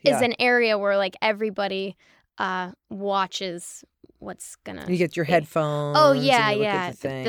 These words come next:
Speaker 2: thing.
Speaker 1: look at the thing and,
Speaker 2: The
Speaker 1: um,
Speaker 2: screen and whatnot. It's cool.
Speaker 1: Yeah, it's really cool. And it just, and to me, I kind of see what the crew thinks. And I always, you know, the crew to me is so important for many reasons. And I love the crew on Ozark. They're so good at their job. But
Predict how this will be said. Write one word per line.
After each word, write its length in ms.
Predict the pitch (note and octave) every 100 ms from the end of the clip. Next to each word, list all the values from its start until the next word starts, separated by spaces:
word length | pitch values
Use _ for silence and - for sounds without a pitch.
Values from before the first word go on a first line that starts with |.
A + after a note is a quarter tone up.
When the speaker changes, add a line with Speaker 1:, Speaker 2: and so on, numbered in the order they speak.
| G#3+
Speaker 2:
thing. 40 | B2
Speaker 1:
look 160 | A3
at 100 | A3+
the 80 | -
thing 480 | - A3+ G#3 G#3 G#3
and, 220 | F#3 F3+
Speaker 2:
The 200 | - -
Speaker 1:
um, 260 | G3 F#3 F#3+
Speaker 2:
screen 340 | D3+ C3+ B2+
and 100 | B2+
whatnot. 220 | B2+ B2
It's 100 | C3+
cool. 380 | - F3 B2+ A2+
Speaker 1:
Yeah, 300 | - E4 C#4+
it's 140 | C4 -
really 260 | E4+ F4+ -
cool. 560 | - C#4+ C4+ B3 A#3 -
And 240 | A#3 G3+ - - _ - - - - _ _
it 140 | B3 -
just, 480 | D#4 D#4 - - - _ _ _ _ _ _ _ _ _ -
and 140 | B3+
to 120 | A#3+ C4+
me, 320 | B3+ C#4 C#4
I 140 | A3
kind 320 | G#3+ C4 C4 B3+
of 80 | -
see 300 | - B3+ A#3
what 260 | A3 G#3 -
the 80 | G3
crew 420 | - - A#3 B3
thinks. 460 | - C#4+ C#4+ C#4 A#3
And 240 | G#3 G3+ -
I 240 | G#3+ A#3
always, 500 | B3 A#3+ G#3 - - _ _ - _ _
you 180 | A#3+ A#3+
know, 140 | G#3
the 100 | G3+
crew 340 | - - D#4 D#4
to 140 | -
me 140 | A#3 A3
is 80 |
so 260 | - A3+ G3+
important 480 | G3+ - G#3 G3+ F#3+
for 80 | G#3
many 300 | A3 B3 A#3
reasons. 400 | G3 F#3 G3+ G3+
And 80 | G3
I 60 |
love 240 | F#3+ G3+ A3
the 80 |
crew 180 | G#3+ G#3+
on 140 | F#3+ F#3
Ozark. 360 | F#3 G3 G3+
They're 100 | G3+
so 220 | F#3+ - G#3+
good 180 | G#3
at 80 | G#3
their 100 | G3
job. 360 | F3+ G3 G3 G3
But 180 | G#3